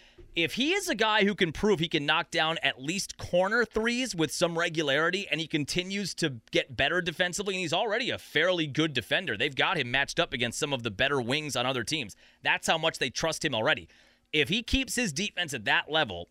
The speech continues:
and he shows he can hit those corner threes at a regular rate, he is a guy that might profile as a taller version of P J Tucker, who maybe could be available. Would you bring P J back?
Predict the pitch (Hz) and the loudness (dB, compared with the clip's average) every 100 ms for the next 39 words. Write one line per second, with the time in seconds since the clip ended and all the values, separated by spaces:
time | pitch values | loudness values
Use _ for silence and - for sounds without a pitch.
0 | _ _ 135 131 196 - 220 220 208 208 | _ _ -4 -2 -2 2 2 2 0 -2
1 | 180 - 180 - 185 196 170 - 175 165 | -2 0 -2 -2 0 2 0 0 -2 0
2 | 131 - 139 120 143 151 151 131 143 165 | -2 -2 -2 0 0 0 0 2 0 0
3 | 147 302 277 339 220 123 98 107 110 123 | -4 -2 0 0 -2 0 -2 -2 -4 -2
4 | 127 - - 139 - 120 117 120 113 127 | -2 -2 0 0 2 2 2 0 -2 -4
5 | 123 - 143 151 156 147 123 135 143 131 | -4 -4 0 2 2 2 2 0 0 -2
6 | 135 120 - 151 135 131 - 160 - - | -4 -4 -6 -8 -4 -6 -2 -4 -4 -18
7 | _ - - - 143 135 170 214 202 202 | _ -20 -18 -8 -2 0 0 2 0 2
8 | 220 214 220 214 165 151 151 - 151 131 | 0 0 0 2 2 2 0 -6 -4 -2
9 | 139 202 190 220 214 226 226 220 - | -2 -4 -4 -6 -6 -6 -6 -10 -14